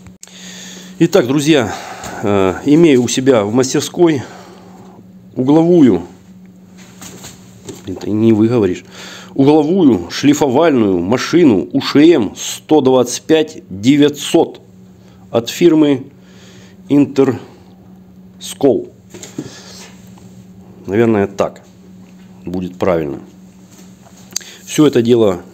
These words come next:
э, лежит на пенке десять миллиметров, чтобы мягенько было ей, удобно, вот, потому что, э, как бы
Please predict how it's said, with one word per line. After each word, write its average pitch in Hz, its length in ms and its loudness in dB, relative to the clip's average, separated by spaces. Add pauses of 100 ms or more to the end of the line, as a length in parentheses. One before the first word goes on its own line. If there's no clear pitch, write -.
э, 90 420 -2
лежит 98 320 -4
на - 80 2
пенке 160 500 -2 (240)
десять 110 540 -2
миллиметров, 127 680 2 (120)
чтобы 101 360 -8
мягенько 135 520 0
было 120 220 0
ей, 120 260 0 (580)
удобно, 120 560 0 (320)
вот, 98 400 -4 (160)
потому 95 320 -6
что, 92 300 -8 (760)
э, 82 180 -6
как 85 140 -12
бы 85 240 -2